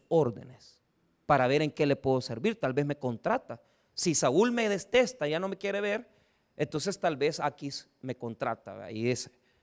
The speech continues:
no lo dice el texto con claridad, pero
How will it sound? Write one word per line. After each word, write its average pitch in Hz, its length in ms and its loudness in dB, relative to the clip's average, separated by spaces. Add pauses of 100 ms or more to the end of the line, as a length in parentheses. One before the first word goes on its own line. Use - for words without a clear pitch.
(100)
no 180 200 4
lo 247 120 6
dice 214 300 -2
el 151 120 -6
texto - 360 -6
con 135 160 -6
claridad, 117 540 -6
pero 220 280 0